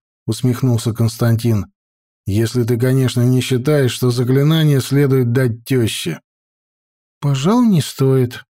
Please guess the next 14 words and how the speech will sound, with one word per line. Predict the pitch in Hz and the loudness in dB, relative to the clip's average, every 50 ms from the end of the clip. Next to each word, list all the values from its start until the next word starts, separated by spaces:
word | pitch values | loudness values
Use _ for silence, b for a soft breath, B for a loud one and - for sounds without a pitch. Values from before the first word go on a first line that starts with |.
| _ _ _ _ _ | _ _ _ _ _
после | - 113 110 - 123 123 | -4 -4 -2 -2 -2 -2
секундного | - - 147 139 - 185 190 175 156 156 151 151 147 | -2 -2 -2 0 0 0 0 2 2 2 2 2 2
размышления | 143 143 131 135 143 143 - - 170 180 185 180 170 151 139 | 2 0 0 0 0 0 0 0 0 0 2 2 2 2 0
ответила | 120 110 123 131 127 123 131 127 127 | 0 0 0 0 0 0 0 0 0
жена. | 117 117 127 127 123 120 107 90 78 - - _ _ _ _ _ _ _ _ _ _ _ _ _ _ _ _ | 0 0 0 2 2 0 0 -2 -4 -10 -16 _ _ _ _ _ _ _ _ _ _ _ _ _ _ _ _
"Она | - 151 170 190 196 180 | -4 -2 0 2 0 0
всегда | - - 196 180 175 185 190 | -2 -2 -2 -2 0 0 0
будет | 180 165 170 170 170 160 - | 2 2 2 0 0 0 0
меня | 175 175 175 180 185 175 | 0 2 2 2 2 2
лечить, | 147 120 110 113 - - 98 87 - - | 0 0 -2 -4 -6 -6 -8 -8 -6 -4
надо | 117 139 170 190 202 202 202 180 139 | -2 0 0 2 2 0 0 0 0
или | 127 120 113 117 | 0 0 0 2
не | 117 123 123 | 2 2 2
надо. | 131 147 165 170 165 151 147 143 | 2 0 0 0 0 0 -2 -2